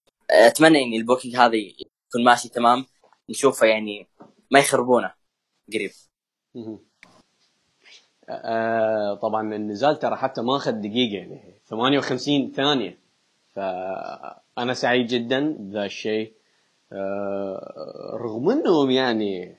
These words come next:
Speaker 2: رغم إنهم، آه، خربوها بعدها في سماك داون، لكن يبقى إنه شيء جميل إنه نشوف آه، سمو جو، يعني، تعويض لكل،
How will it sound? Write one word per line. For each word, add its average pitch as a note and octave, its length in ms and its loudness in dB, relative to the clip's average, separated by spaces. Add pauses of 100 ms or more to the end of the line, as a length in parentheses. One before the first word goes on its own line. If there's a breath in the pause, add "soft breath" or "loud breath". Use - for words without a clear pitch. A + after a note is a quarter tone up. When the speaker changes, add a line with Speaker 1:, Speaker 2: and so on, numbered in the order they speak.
(120)
Speaker 2:
رغم G#2+ 300 -6
إنهم، E3 380 0 (1400)
آه، F2+ 540 -8
خربوها A2+ 520 0
بعدها G#2 260 2
في - 120 -16
سماك F2+ 280 -16
داون، A#2+ 480 -4 (280)
لكن F3 540 -2 (880)
يبقى B2 640 0
إنه A2 240 -10
شيء C3 280 0
جميل A#2 240 0
إنه A2+ 260 -4
نشوف A2 360 -4 (400 soft breath)
آه، G#2+ 380 -4
سمو A#2+ 360 -2
جو، A#2+ 180 0
يعني، A2+ 160 0
تعويض A#2 460 2
لكل، A#2 400 -4